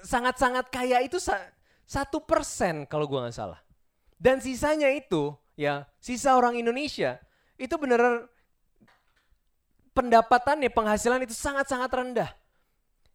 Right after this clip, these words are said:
Itu udah pakai sistem pajak loh, untuk pemerataan pendapatan. Lu bayangin kalau misalnya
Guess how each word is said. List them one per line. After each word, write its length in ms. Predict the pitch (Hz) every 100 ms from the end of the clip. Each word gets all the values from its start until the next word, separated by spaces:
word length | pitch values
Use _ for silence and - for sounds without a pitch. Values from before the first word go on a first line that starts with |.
| -
Itu 240 | 262 349
udah 120 | 277
pakai 240 | 240 220 214
sistem 280 | 202 185 202
pajak 320 | 220 220 -
loh, 160 | 123 - _ _ _ _ _
untuk 240 | 202 208
pemerataan 520 | 202 214 208 202 214 208
pendapatan. 600 | 196 185 196 196 113 - _ _ _ _ _ _
Lu 120 | 226 302
bayangin 400 | 254 226 269 254
kalau 160 | 233
misalnya 160 | 202